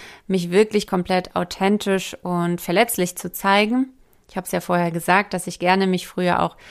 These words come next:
verstellt habe. Doch ich durfte da reinwachsen, ich durfte da aus mir herausbrechen, die Geschichten meines Egos überwinden und mich wirklich offen und authentisch und ehrlich meinem Mann gegenüber zeigen.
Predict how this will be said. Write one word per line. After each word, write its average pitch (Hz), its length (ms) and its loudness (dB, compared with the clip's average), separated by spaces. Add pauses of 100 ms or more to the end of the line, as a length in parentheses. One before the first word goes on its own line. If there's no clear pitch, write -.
(120)
verstellt 233 600 2
habe. 202 360 4 (580)
Doch 185 460 6
ich 180 640 -2
durfte 196 480 2
da 202 140 4
reinwachsen, 185 920 2
ich - 240 -6
durfte 180 460 0
da 170 420 2
aus 185 220 2
mir 185 100 2
herausbrechen, 175 960 0 (460)
die 175 500 0 (320)
Geschichten 247 440 0
meines 190 300 4
Egos 190 380 -2
überwinden 185 720 0
und 175 200 -2
mich 175 400 -4
wirklich 175 540 -4
offen 175 180 -4
und 165 200 -8
authentisch 175 500 -4
und 165 100 -4
ehrlich 165 440 -2
meinem 165 160 -2
Mann 165 160 -2
gegenüber 165 440 -4
zeigen. 180 480 0